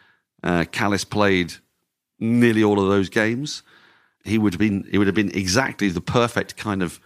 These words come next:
vice captain we were talking about, the person who was never gonna get the job. You're never gonna make Jacques Kallis actually captain, are you? I mean, <laughs> decision making and all that. So, yeah, I mean, he would be kind of like the perfect South African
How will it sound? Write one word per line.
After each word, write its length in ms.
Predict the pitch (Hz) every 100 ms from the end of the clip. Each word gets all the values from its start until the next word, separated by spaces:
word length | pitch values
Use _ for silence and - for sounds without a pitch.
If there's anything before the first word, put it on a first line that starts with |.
| _ -
vice 260 | 90 87
captain 400 | - - - 82
we 80 | 85
were 100 | 80
talking 340 | - 98 - 64
about, 300 | 58 67 - - - _
the 60 | -
person 320 | - 85 82
who 80 | 80
was 120 | 80
never 180 | 90 78
gonna 160 | 78 76
get 140 | 78
the 60 | 78
job. 240 | 92 78
You're 80 | 98
never 160 | 110
gonna 200 | 73 71 67 _ _ _
make 180 | 78 78
Jacques 240 | 73 -
Kallis 380 | - 78 64 - - _ _ _ _ _
actually 280 | - - -
captain, 480 | - 90 - - - -
are 120 | 76
you? 160 | 82 101 - - _ _ _
I 60 | 139
mean, 200 | 127 131 - - - -
<laughs> 400 | - - _ -
decision 420 | - 92 110 85 80
making 320 | 78 76 80
and 80 | 78
all 100 | 73
that. 180 | 90 - - - - _ 110
So, 340 | - 131 127 139
yeah, 360 | 117 180 254 71
I 60 | 90
mean, 180 | 110 110 -
he 100 | -
would 100 | 240
be 120 | 185 151
kind 180 | 139
of 120 | 123 95
like 180 | 104
the 80 | 110
perfect 600 | 107 - 143 123 - -
South 280 | - 107 104
African 540 | 123 - 90 78 69